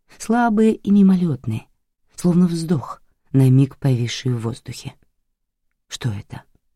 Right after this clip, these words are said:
Знак приветствия? Одобрительный кивок? Или это всего лишь её воображение? Лизи не могла с уверенностью ответить на этот вопрос.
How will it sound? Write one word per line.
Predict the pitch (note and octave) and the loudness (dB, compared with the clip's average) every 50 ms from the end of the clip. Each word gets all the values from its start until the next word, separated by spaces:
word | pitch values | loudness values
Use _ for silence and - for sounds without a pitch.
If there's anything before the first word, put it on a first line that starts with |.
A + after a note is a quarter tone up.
| _ _ _ _ _ _ _ | _ _ _ _ _ _ _
Знак | - C3 C3 B2+ - - | -4 -2 -2 -2 -2 -4
приветствия? | A2 G#2+ A2+ A2+ D3 D#3 - - - - A2+ G#2 - _ _ _ _ _ _ - | -8 -8 -6 -6 -6 -8 -10 -14 -14 -14 -14 -14 -16 _ _ _ _ _ _ -4
Одобрительный | - C#3 B2+ C3 B2+ A2+ D3 D#3 D3+ - C#3 C3+ C3 B2+ B2 | -2 0 0 2 2 2 0 0 0 -2 -2 0 0 0 -2
кивок? | B2 - - - A2+ A2 B2+ F3+ F#3+ - - _ _ _ _ _ _ _ _ _ _ _ _ _ _ _ _ - | -2 -6 -12 -12 -8 -8 -8 -8 -10 -14 -20 _ _ _ _ _ _ _ _ _ _ _ _ _ _ _ _ 0
Или | D3+ E3+ F3+ E3+ F3 | 2 4 4 4 2
это | F3+ F3 - F3+ | 2 0 0 -4
всего | C#3+ - - - D#3 B2 B2 D3 | -4 -2 -2 -2 -2 0 0 2
лишь | F3 F#3+ G3 F#3+ | 2 2 2 2
её | - G3 G3 F#3+ G3+ G3+ | 0 0 0 2 2 2
воображение? | F#3+ F#3+ G3+ G#3 F#3+ G#3 G#3+ A3 G3+ - F#3 D3 D3 - C#3 - _ _ _ _ _ _ _ _ _ _ _ _ _ _ _ _ _ _ _ _ _ _ _ _ _ - | 0 0 -2 -2 -2 -2 -2 -4 -4 -4 -4 -4 -6 -8 -12 -14 _ _ _ _ _ _ _ _ _ _ _ _ _ _ _ _ _ _ _ _ _ _ _ _ _ 0
Лизи | - D3+ D3 C#3 C3 B2+ | 4 4 6 6 4 4
не | C#3 C#3 C#3 | 4 6 6
могла | C#3+ C#3+ C#3 C#3 C#3+ C3 B2+ | 4 4 4 4 2 2 2
с | - - | 0 0
уверенностью | C3+ A#2 B2 C3+ C#3+ D#3 E3 D#3+ D3+ - - D3+ | 0 2 2 2 4 4 2 0 0 0 0 0
ответить | C3+ C3 - B2 B2 - B2+ - - | 0 0 0 -2 -2 -2 -2 -2 0
на | B2+ A#2+ A2+ | 0 0 0
этот | A2 - - - | -2 -6 -8 -8
вопрос. | G#2+ G2+ G2+ - - - - - - | -10 -10 -10 -12 -16 -16 -16 -16 -18